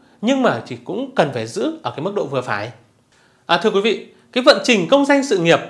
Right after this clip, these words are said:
tài lộc của những người tuổi Thìn nói chung trong năm hai nghìn không trăm hai mươi tư ấy,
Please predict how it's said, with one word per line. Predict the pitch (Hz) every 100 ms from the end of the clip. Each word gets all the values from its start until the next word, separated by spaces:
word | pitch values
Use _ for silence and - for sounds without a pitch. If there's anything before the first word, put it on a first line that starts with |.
| - -
tài | 160
lộc | 147 139 - -
của | 131
những | 190 254
người | 170
tuổi | 123
Thìn | 170 139 113 - _ -
nói | 170
chung | 254
trong | 233 233
năm | 226
hai | 226
nghìn | 196 123
không | 185
trăm | 196 196
hai | 196
mươi | 190
tư | 226
ấy, | 185